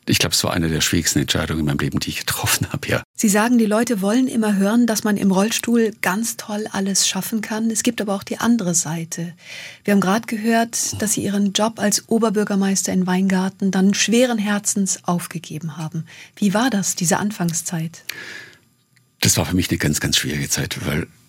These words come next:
Speaker 1: wie ich gesagt hab, ich hab's mit Leidenschaft gemacht. Und es blieb in meiner ganzen Bürgermeisterzeit relativ wenig Zeit für mich selbst. Am Wochenende oder unter,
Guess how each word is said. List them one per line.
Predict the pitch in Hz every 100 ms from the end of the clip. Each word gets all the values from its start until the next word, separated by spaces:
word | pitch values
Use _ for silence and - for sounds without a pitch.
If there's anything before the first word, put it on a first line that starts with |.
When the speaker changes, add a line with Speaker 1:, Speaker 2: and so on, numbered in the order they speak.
| _ _ - _ _ -
Speaker 1:
wie | -
ich | -
gesagt | - 90 -
hab, | 92 -
ich | - -
hab's | - 90
mit | 85
Leidenschaft | 85 101 85 -
gemacht. | - 78 95 - - - - - - - - _ -
Und | 92
es | 90
blieb | 113 123 -
in | 101
meiner | 90 87 87 - - 82
ganzen | 82 85 85
Bürgermeisterzeit | 87 95 85 90 85 76
relativ | 85 95 95
wenig | 90 90
Zeit | - 85
für | -
mich | 85 82
selbst. | 76 85 - - - - - - - -
Am | - 78 76
Wochenende | 82 - 87 87 85 82
oder | - 73 73 90
unter, | 87 78 71 76